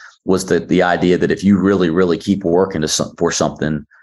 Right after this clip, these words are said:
eventually it's gonna happen, right? And it didn't happen early. Like, I, my second year at Carolina was really hard. He, it, we ended up winning the national championship. So now it, you look back and it was this incredible experience,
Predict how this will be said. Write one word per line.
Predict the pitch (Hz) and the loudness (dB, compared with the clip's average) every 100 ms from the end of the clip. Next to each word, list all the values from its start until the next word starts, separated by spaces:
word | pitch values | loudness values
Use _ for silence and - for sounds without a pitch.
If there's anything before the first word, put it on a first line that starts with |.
| - _ - | -20 _ -4
eventually | 80 95 101 90 82 | -2 0 0 0 2
it's | 76 - | 2 0
gonna | 82 67 | -4 -4
happen, | 78 76 - _ _ 69 69 | -4 -4 -8 _ _ -14 -6
right? | - 104 | -2 2
And | 123 | 2
it | |
didn't | 151 175 127 | 4 4 2
happen | 135 117 95 | 0 0 0
early. | 101 120 87 | 2 2 2
Like, | 80 95 | 2 0
I, | 110 - _ _ | -2 -4 _ _
my | - 117 | -4 0
second | - 143 139 117 | 2 2 2 2
year | 117 110 | 2 0
at | - | 0
Carolina | 110 98 120 98 | 0 0 0 -2
was | 85 | -4
really | 90 104 92 | 0 0 0
hard. | - - 101 92 | 2 2 4 2
He, | 98 98 | 0 -2
it, | - - | -6 -2
we | 104 | 0
ended | 135 113 | 2 2
up | 92 | 2
winning | 107 | 2
the | 92 | 2
national | 95 90 78 | 0 -2 -4
championship. | - 101 73 78 85 - | -2 -2 -2 -4 -4 0
So | 95 | 2
now | 92 104 107 | 2 2 2
it, | 92 - - | 0 -2 -2
you | 95 | 0
look | 95 - | 0 2
back | 92 85 | 0 0
and | 90 | -2
it | |
was | 73 90 | -4 -4
this | - | -4
incredible | 78 - - 113 92 85 | -4 -4 -2 0 2 0
experience, | 80 - 107 95 80 - - | 0 0 2 2 0 -6 -12